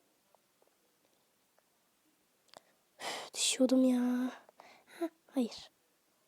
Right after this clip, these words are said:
Ah. Şimdi burada bunu açacağım. Çünkü ben bu toplardan hiç geçemiyorum. Keşke checkpoint olsa. Ama böyle daha başka parkur oyunları da isterseniz söyleyebilirsiniz.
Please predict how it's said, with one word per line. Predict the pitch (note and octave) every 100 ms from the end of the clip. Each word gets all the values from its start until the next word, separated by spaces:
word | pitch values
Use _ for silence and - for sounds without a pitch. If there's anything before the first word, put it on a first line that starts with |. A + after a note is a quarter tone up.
| _ _ - - - - - _ _
Ah. | - - - - - _ _ _ _ _ _ _ _ - _ _ -
Şimdi | - B3+ G#3 -
burada | C#4+ C#4+ B3
bunu | B3+
açacağım. | B3+ - G#3 - B3 -
Çünkü | - B3
ben | A#3+ B3
bu | B3+
toplardan | - A#3+ B3 A#3 A3 A#3 D4+ - - _ _ _ _ _ -
hiç | - C4 -
geçemiyorum. | A#3 - G#3+ G#3 A3+ A#3 _ _ _ _ _ _ -
Keşke | - - B3
checkpoint | - - - A#3 A3
olsa. | A#3 A3 - A#3 B3 _ _ _ _ _ _ _ _ _ _ -
Ama | B3+ A#3 B3 - _ _ _ _ _ _ _ _ -
böyle | C4 A3+
daha | A#3+ A#3+
başka | A3+ -
parkur | - A3+ -
oyunları | A3+ A3 A3
da | -
isterseniz | - B3 G#3 A3 C4
söyleyebilirsiniz. | - - - A#3 B3 A#3 A3+ G#3+ - - -